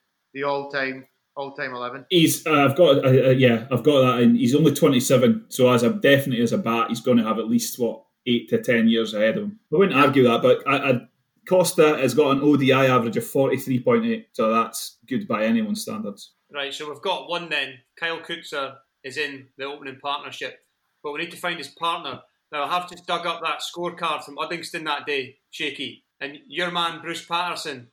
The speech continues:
Speaker 3: with a strike rate of forty-eight point six four,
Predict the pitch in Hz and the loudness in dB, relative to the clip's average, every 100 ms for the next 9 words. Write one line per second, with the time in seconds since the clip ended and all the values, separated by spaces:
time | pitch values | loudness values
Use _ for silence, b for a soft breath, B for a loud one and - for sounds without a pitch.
0 | _ 151 151 143 - - - - 185 190 | _ -8 -6 -6 -8 -18 -16 -10 -6 -6
1 | 185 180 156 - - 180 180 180 175 175 | -4 -4 -6 -8 -8 -6 -4 -4 -8 -6
2 | 180 185 - _ _ - 175 160 - 196 | -6 -6 -12 _ _ -12 -12 -10 -10 -10
3 | - - - 190 165 160 | -12 -16 -8 -6 -4 -6